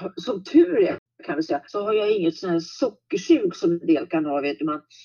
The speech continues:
"Åh, jag måste ha något godis, jag måste ha något gott, jag måste ha något gott fikabröd." Så att, eh, jag fick tänka till lite grann. Men när jag tänker tillbaka vad jag tyckte väldigt mycket om tidigare, eh, Napoleonbakelse. Och så fanns det en bakelse som ett,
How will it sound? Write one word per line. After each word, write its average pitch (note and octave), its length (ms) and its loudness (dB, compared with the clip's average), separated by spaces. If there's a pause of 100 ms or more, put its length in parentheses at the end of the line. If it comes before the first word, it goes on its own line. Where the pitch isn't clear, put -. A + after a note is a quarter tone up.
(140)
"Åh, E3+ 200 0
jag E3+ 120 -4
måste E3+ 240 -4
ha E3 60 2
något E3 180 2
godis, D#3 420 4
jag D#3+ 100 -2
måste D#3 240 -2
ha D#3 40 2
något D#3 140 4
gott, D3+ 260 0
jag D#3 140 -2
måste D#3 220 -2
ha D3+ 60 -2
något D3 140 -6
gott - 220 -4
fikabröd." - 760 0 (360)
Så - 200 -4
att, F#3+ 240 -4
eh, F#3 240 2 (220)
jag G3 140 -4
fick - 200 -6
tänka C4+ 300 -2
till D4 400 2
lite - 220 -4
grann. - 340 -6 (220)
Men G3+ 160 -2
när A3 60 -2
jag A3 100 -4
tänker A3+ 300 -2
tillbaka B3 600 -2
vad F3+ 120 -2
jag F3+ 100 -8
tyckte - 260 -6
väldigt F#3+ 360 0
mycket F#4+ 280 -6
om F3+ 240 -4
tidigare, A3+ 640 -8 (560)
eh, E3 460 -6
Napoleonbakelse. F3 1400 -6
Och E3+ 120 -10
så G#3 140 -4
fanns G3 260 -12
det - 160 -8
en F3+ 280 -8
bakelse F3 480 -4
som E3 260 -6 (100)
ett, F3 260 0